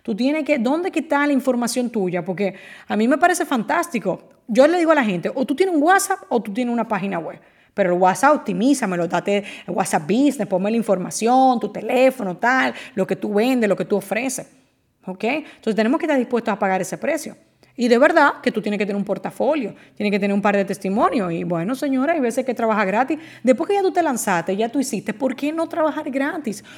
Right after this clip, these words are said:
¿Por qué no hacer favores que en el futuro te van a deber? Señores, si una de las cosas más lindas es que la gente te deba favores, porque créeme que cuando tú necesitas, tú tocas esas puertas.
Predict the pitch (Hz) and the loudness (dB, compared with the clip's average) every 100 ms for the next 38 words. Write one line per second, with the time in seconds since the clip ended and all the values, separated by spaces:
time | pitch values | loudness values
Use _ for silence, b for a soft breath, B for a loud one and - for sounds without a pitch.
0 | B - 277 285 302 349 330 339 339 320 | B 0 0 2 -2 -2 -2 -4 -2 0
1 | 330 294 262 - 240 233 247 - 285 294 | 4 4 2 -2 -2 -2 -2 -2 -2 0
2 | 254 262 277 233 311 233 B B B - | 0 0 -2 0 0 -2 B B B -4
3 | 254 359 254 - 269 370 359 330 320 294 | 0 2 0 0 -2 -2 -2 -4 -4 -2
4 | 285 269 320 240 208 247 254 277 226 196 | 0 0 0 0 0 -2 0 -2 -2 0
5 | 196 208 220 208 190 196 202 B B - | 0 0 0 0 0 -2 -6 B B -2
6 | 233 226 233 233 220 220 226 214 208 254 | 2 2 2 0 0 -2 -2 -2 -2 -2
7 | 339 349 311 339 330 - 226 220 214 214 | -2 -4 -2 -2 -2 -2 0 0 0 -4
8 | 226 - 202 180 196 | -4 0 2 2 -2